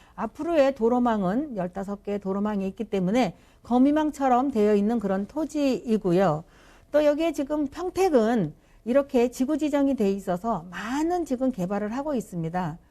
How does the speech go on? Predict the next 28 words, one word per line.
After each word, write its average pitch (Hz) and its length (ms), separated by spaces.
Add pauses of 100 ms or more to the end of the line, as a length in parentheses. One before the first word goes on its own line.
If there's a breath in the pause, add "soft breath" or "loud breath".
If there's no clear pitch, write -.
(380 soft breath)
첫 - 160
번째 330 240
지금 294 420
그 208 180
포승지구가 302 960
지금 220 240
현재 233 420 (160 soft breath)
개발로서 220 580
공사 202 320
중에 190 300
있고요. 175 480 (400 soft breath)
화양지구가 320 680
팔십사만 262 640
평으로 247 300
인해서도 202 520
지금 240 240
현재 262 200
공사하고 202 560
있고요. 185 600 (460 soft breath)
안중 285 400
역세권도 262 680
지금 233 260
현재 233 480
역세가 233 580
복선 294 360
전철이 294 380
들어감으로 226 480
인해서 185 540